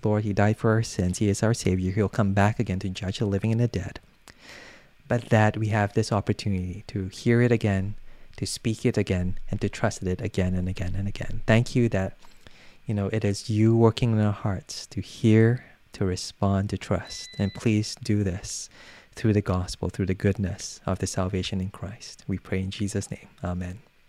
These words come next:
Amen. So that was the Daily Bible Reading Show, uh, for today, looking at Judges chapter two. This is again live. Uh, if you're watching it,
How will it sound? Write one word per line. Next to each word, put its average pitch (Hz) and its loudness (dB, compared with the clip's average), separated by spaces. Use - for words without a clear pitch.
Amen. 131 8
So 110 2
that 117 8
was 110 2
the 117 -2
Daily 113 4
Bible 110 6
Reading 151 4
Show, 139 4
uh, 107 0
for - -4
today, 113 2
looking 113 0
at 104 -2
Judges 104 0
chapter 104 -2
two. 156 2
This 110 -2
is 101 0
again 104 2
live. 139 0
Uh, 92 -4
if - -10
you're 95 -2
watching 113 0
it, 117 2